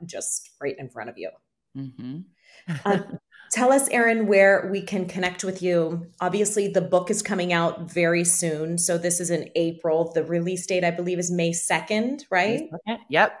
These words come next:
Speaker 2: Um, it, it's on Amazon. It'll be May second. It's From Pain to Purpose, Finding Meaning in the Mess.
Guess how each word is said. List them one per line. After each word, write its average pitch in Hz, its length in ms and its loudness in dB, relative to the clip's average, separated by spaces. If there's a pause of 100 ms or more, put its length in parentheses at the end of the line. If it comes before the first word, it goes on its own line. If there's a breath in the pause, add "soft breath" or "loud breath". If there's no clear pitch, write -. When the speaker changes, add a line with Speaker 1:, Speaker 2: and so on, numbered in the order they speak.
(100)
Speaker 2:
Um, 143 420 2
it, 151 160 -4
it's 151 180 -2
on 156 140 4
Amazon. 156 580 0
It'll 135 160 -4
be 135 320 -4 (200 loud breath)
May 180 160 4
second. 180 420 0
It's 151 160 -10
From 143 220 -4
Pain 175 320 -6
to 180 120 -12
Purpose, 175 520 -2
Finding 139 420 -4
Meaning 151 280 -4
in 135 140 -4
the 131 80 -4
Mess. 135 380 0